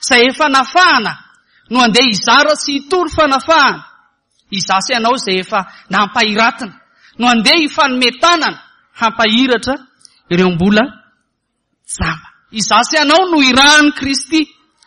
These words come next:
hanohy ny asa-panafahana, hamaly ny etaetany ny mila vonjy. Asa iombonantsika izany.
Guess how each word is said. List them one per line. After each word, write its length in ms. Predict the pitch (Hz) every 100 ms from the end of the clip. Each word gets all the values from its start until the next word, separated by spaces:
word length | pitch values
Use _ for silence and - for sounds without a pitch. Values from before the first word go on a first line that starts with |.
| _ _
hanohy 360 | 277 254 247
ny 100 | 240
asa-panafahana, 960 | 226 214 240 233 202 - 240 190 156 - _ _ _
hamaly 500 | - 240 220 214 214
ny 80 | 214
etaetany 640 | 202 220 196 208 214 180 170
ny 160 | 165 165 - _ - - _ _ _ 160
mila 320 | 180 175 151
vonjy. 500 | 139 170 165 - - - _ _ _ _ _
Asa 360 | 185 226 - 220
iombonantsika 680 | 208 185 170 180 170 143
izany. 300 | - 196 233